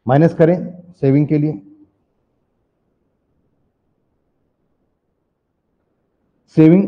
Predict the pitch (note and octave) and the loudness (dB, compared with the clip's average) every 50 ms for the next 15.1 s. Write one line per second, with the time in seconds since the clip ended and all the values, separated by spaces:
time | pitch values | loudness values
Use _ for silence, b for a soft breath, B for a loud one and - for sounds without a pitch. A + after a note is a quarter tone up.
0 | F3 D#3+ D#3 C3+ - - C#3+ D3 C#3 - - - D#3+ E3 F#3+ - - - - - | -4 -4 -6 -6 -2 -2 0 0 0 -2 -2 0 0 2 0 -2 -6 -12 -16 -18
1 | - - - - B2+ C3 C3 - - - C#3 C3+ C3+ C3+ C#3+ E3 F#3 F3+ F3 C#3+ | -20 -20 -20 -20 -20 -20 -20 -18 -8 -4 -2 -2 0 0 0 -2 -4 -4 -4 -6
2 | C3+ A#2 - C#3 C#3 C3+ C#3 - - E3 F3 C#3+ A#2+ B2 B2 B2+ D3+ E3 D#3 - | -6 -6 -4 -6 -6 -6 -6 -6 -6 -6 -4 -2 -2 0 0 0 -2 -4 -8 -10
3 | B2+ B2 A#2 A#2 A#2+ B2 C3 D3 D#3+ - - - - _ _ _ _ _ _ - | -8 -6 -4 -4 -4 -4 -4 -4 -6 -8 -12 -18 -20 _ _ _ _ _ _ -6
4 | C#3+ C#3 C3+ C3+ - C3 A#2 - - _ - D3 D#3+ D#3+ D3 - - - _ _ | -6 -4 -4 -4 -6 -8 -10 -10 -10 _ -4 -4 -4 -4 -8 -14 -20 -20 _ _
5 | _ _ _ _ _ _ _ _ _ _ _ _ _ _ _ - D3+ B2+ D#3+ D#3+ | _ _ _ _ _ _ _ _ _ _ _ _ _ _ _ -6 -6 -4 -4 -4
6 | D#3 F3+ F3 - - - - - - _ _ _ _ _ _ _ _ _ _ _ | -4 -6 -8 -12 -16 -20 -20 -20 -20 _ _ _ _ _ _ _ _ _ _ _
7 | _ _ _ _ _ _ _ _ _ _ - B2+ C3+ C3+ - - D#3 D#3+ E3+ D#3 | _ _ _ _ _ _ _ _ _ _ -6 -4 -4 -2 0 0 -2 -2 -2 -6
8 | - - - - _ _ _ _ _ _ _ _ _ _ _ _ _ _ _ _ | -12 -18 -20 -20 _ _ _ _ _ _ _ _ _ _ _ _ _ _ _ _
9 | _ _ _ _ _ _ _ _ _ _ _ _ _ _ _ _ _ _ _ _ | _ _ _ _ _ _ _ _ _ _ _ _ _ _ _ _ _ _ _ _
10 | _ _ _ _ _ _ _ _ _ _ _ _ _ _ _ _ _ _ _ _ | _ _ _ _ _ _ _ _ _ _ _ _ _ _ _ _ _ _ _ _
11 | _ _ _ _ _ _ _ _ _ _ _ _ _ _ _ _ _ _ _ _ | _ _ _ _ _ _ _ _ _ _ _ _ _ _ _ _ _ _ _ _
12 | _ _ _ _ _ _ _ _ _ _ _ _ _ _ _ _ _ _ _ _ | _ _ _ _ _ _ _ _ _ _ _ _ _ _ _ _ _ _ _ _
13 | _ _ _ _ B2 A#2+ A#2+ A#2+ A#2+ G#2+ E2+ - - - - _ _ _ _ _ | _ _ _ _ -6 -4 -4 -4 -4 -6 -10 -14 -20 -20 -20 _ _ _ _ _
14 | _ _ _ _ _ _ _ _ _ _ _ - B2 B2 B2 B2+ C3 C#3 D3+ E3 | _ _ _ _ _ _ _ _ _ _ _ -10 -6 -2 -2 0 0 0 -2 -2
15 | E3 - | -4 -6